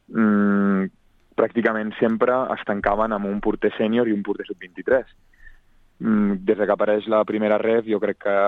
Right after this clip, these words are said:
hi ha moltes situacions d'equips, eh, molt més que abans, jo crec,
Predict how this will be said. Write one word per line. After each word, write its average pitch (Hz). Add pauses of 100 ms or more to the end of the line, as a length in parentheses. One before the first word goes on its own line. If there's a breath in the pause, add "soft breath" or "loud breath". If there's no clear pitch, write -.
(220)
hi 101
ha 104
moltes 104
situacions 104 (160)
d'equips, -
eh, 98
molt 110
més 107
que -
abans, 104
jo 101
crec, 104